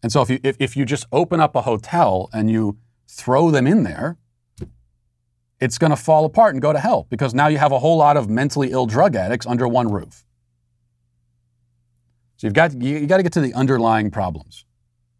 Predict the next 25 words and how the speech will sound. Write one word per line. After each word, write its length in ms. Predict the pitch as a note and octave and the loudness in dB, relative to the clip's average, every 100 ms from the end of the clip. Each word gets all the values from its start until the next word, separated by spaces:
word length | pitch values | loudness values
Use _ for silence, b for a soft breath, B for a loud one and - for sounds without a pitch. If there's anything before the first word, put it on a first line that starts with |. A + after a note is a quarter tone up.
| _ _ _ _ _ _ _ _ _ _ _ _ _ _ _ _ _ _ _ _ _ _ _ _ _ _ _ _ | _ _ _ _ _ _ _ _ _ _ _ _ _ _ _ _ _ _ _ _ _ _ _ _ _ _ _ _
But, 240 | D3 B2 _ _ _ _ _ - _ _ | 2 2 _ _ _ _ _ -20 _ _
of 100 | B2 | -2
course, 240 | D3+ C3 | 0 0
in, 120 | C3 B2+ | 0 -2
in 140 | B2+ | 2
our 160 | B2+ C3+ | 2 2
society 600 | C3 A#2 A#2 A2 G#2+ G#2+ | -2 0 2 2 0 0
and 160 | G#2+ | -2
with 80 | G#2 | -2
the 80 | A2+ | 2
left, 320 | F#3 C#3+ - | 2 2 0
we're 160 | A2+ A#2 | -6 0
always 640 | A#2+ C3 B2 A#2 A2 - | 2 2 0 0 -2 -8
trying 420 | - A#2+ A2+ A2 G2+ | -2 2 2 2 -2
to, 140 | G#2+ | -4
we're, 140 | G#2 | -4
we're 360 | B2+ B2 B2+ C3 | -6 -6 0 2
always 200 | D3 C3 | 4 2
engaging 540 | A#2+ A2 A2+ A#2 G#2+ | 0 0 -2 0 0
with 100 | G#2+ | -2
these 140 | G2 G2 | -2 -4
problems 500 | - G2+ G2 G2 - | -2 -2 -2 -4 -4
on 200 | A2 G#2 | -2 -2
the 60 | F#2+ | -2
surface. 520 | - F2+ - - - | -4 -6 -8 -18 -20